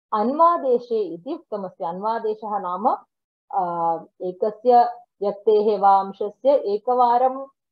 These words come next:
आ, उल्लेखनं कृत्वा तस्यैव अंशस्य द्वितीयवारम् अथवा तृतीयवारं पुनरेकवारं यदा तस्य उल्लेखः क्रियते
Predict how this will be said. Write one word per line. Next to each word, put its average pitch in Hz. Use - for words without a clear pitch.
आ, 196
उल्लेखनं 220
कृत्वा 185
तस्यैव 330
अंशस्य 233
द्वितीयवारम् 220
अथवा 185
तृतीयवारं 185
पुनरेकवारं 214
यदा 196
तस्य 208
उल्लेखः 190
क्रियते 180